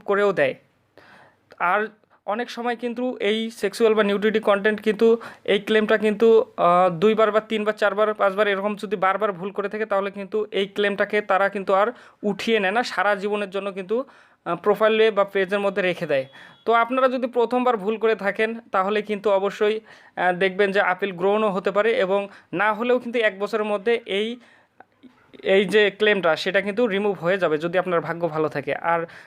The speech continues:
যদি বড় ধরনের কোনো, আহ, ক্লেম হয়ে থাকে বা ভায়োলেন্স হয়ে থাকে, তো সেক্ষেত্রে কিন্তু, আহ, সেটা কিন্তু, আহ, আহ, অনেক, অনির্দিষ্টকালের জন্য থাকতে পারে।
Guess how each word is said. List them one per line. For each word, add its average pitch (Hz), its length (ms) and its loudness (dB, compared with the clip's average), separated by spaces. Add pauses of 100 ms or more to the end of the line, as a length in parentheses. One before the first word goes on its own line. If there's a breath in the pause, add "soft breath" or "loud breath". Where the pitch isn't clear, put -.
(120 loud breath)
যদি 190 260 -2
বড় 233 240 4
ধরনের 240 340 0
কোনো, 240 320 0 (360 loud breath)
আহ, 175 360 2 (880 soft breath)
ক্লেম 240 260 2
হয়ে 214 160 2
থাকে 196 300 -2
বা 190 260 2 (160)
ভায়োলেন্স 185 360 -4
হয়ে 190 80 0
থাকে, 220 220 0
তো 208 160 -12
সেক্ষেত্রে 196 460 -4
কিন্তু, 202 280 0
আহ, - 480 0
সেটা 190 280 0
কিন্তু, 202 320 2
আহ, 180 400 2 (420 loud breath)
আহ, 165 260 0
অনেক, 208 360 2
অনির্দিষ্টকালের 208 840 0
জন্য 208 260 -2
থাকতে 175 360 -6
পারে। 143 240 -2